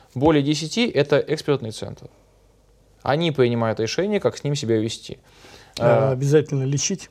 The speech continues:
Speaker 1: э, обязательно наблюдать. Обязательно наблюдать,
Speaker 2: Ну,
Speaker 1: да?
Speaker 2: окей, хорошо. Ну, многие, вот у меня там большой, э, дефект, ну, допустим, я не знаю, Ц три, там, М десять или Ц три, там, М пять, ну,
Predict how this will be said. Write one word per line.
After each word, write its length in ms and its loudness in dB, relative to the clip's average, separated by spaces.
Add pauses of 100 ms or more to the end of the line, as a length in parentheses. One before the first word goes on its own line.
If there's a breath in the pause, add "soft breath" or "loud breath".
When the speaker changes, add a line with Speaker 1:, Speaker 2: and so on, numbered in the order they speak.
(720)
Speaker 1:
э, 380 0 (340)
обязательно 380 0
наблюдать. 540 0 (920)
Обязательно 320 0
наблюдать, 420 2
Speaker 2:
Ну, 60 4
Speaker 1:
да? 100 6
Speaker 2:
окей, 320 -2
хорошо. 560 0
Ну, 220 0
многие, 420 2
вот 240 2
у 40 0
меня 260 2
там 180 -6
большой, 500 0
э, 720 -8
дефект, 580 0
ну, 120 0
допустим, 580 -2
я 60 -6
не 60 -4
знаю, 340 -6
Ц 180 -2
три, 300 -2
там, 320 -6
М 300 -6 (160)
десять 720 -6 (400 loud breath)
или 180 -4
Ц 240 -4
три, 300 -2
там, 220 -8
М 220 -8
пять, 300 -4
ну, 240 -6